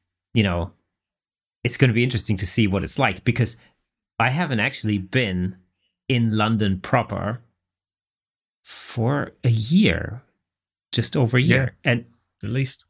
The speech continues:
Speaker 1: I live right on the outskirts. I mean, it's not far, you know, so, um,
Speaker 2: Yeah.
Speaker 1: yeah, so it's gonna be, that's gonna be an interesting experience, I think.
Speaker 2: It's gonna,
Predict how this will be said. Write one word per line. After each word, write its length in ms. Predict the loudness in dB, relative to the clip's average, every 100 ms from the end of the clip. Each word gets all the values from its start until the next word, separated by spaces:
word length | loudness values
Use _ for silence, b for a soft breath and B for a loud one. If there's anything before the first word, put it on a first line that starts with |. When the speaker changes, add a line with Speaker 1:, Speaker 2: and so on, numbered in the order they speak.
| _
Speaker 1:
I 80 | 2
live 200 | 2 0
right 240 | 0 0 0
on 80 |
the 100 | -2
outskirts. 460 | -2 -4 -10 -14 -8
I 40 |
mean, 100 | -6
it's 120 | -4 -2
not 160 | -4
far, 320 | -2 -4 -4 -10
you 140 | -8 -6
know, 120 | -6
so, 420 | -8 -2 -2 -2 -6 _ _ _ _ _ _
um, 280 | 0 0 0
Speaker 2:
Yeah. 200 | 0 0 -4 _ _ _ _ _ _ _ _
Speaker 1:
yeah, 140 | -2
so 100 | -2
it's 100 | -2
gonna 180 | 0 0
be, 300 | 2 0 -2 -4
that's 200 | -6 -4
gonna 200 | -2 0
be 80 | 2
an 40 |
interesting 320 | 0 -2 -4
experience, 440 | -4 -2 0 0 -2
I 40 |
think. 340 | -2 -2 -4 -12 _ _ _ _ _ _ _ _ _ _ -14 B B B B
Speaker 2:
It's 140 | 0 4
gonna, 320 | 4 4